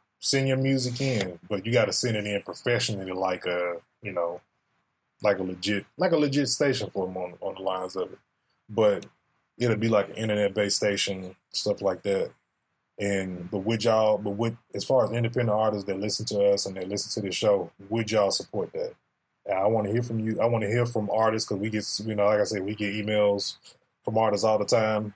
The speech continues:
I really need y'all to chime in on this particular matter because this is gonna determine some things far, far down the road. And I just wanna get, you know, I wanna get the artist consensus on that. So just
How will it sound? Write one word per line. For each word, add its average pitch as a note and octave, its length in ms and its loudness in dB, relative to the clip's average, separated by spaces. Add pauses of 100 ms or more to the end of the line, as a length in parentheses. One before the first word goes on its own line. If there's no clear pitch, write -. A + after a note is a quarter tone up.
I - 80 -6
really A2 300 0
need G#2+ 200 -4
y'all G#2 200 4
to G2 80 -4
chime G2+ 400 0
in A2+ 420 -2 (260)
on G2 220 -2
this G2+ 140 -4
particular G2 720 -4 (640)
matter B2+ 400 2 (100)
because F#2+ 420 0
this A2 120 0
is A2 100 -2
gonna G#2 220 0
determine G#2 360 -2
some G2+ 160 -4
things G#2 720 -4 (480)
far, A#2 220 4
far A2+ 240 2
down A2 260 0
the G#2 60 0
road. G#2+ 320 2
And G2 100 -2
I G2+ 80 2
just G2 160 -4
wanna G2 160 -6
get, G2 240 -4
you G2+ 60 -10 (480)
know, A2+ 80 2
I A2+ 60 4
wanna A#2 180 2
get G#2+ 140 -2
the - 60 -2
artist G#2+ 300 2
consensus F#2+ 460 -2
on F2+ 160 -6
that. E2+ 240 -6
So E2+ 320 0 (340)
just - 460 2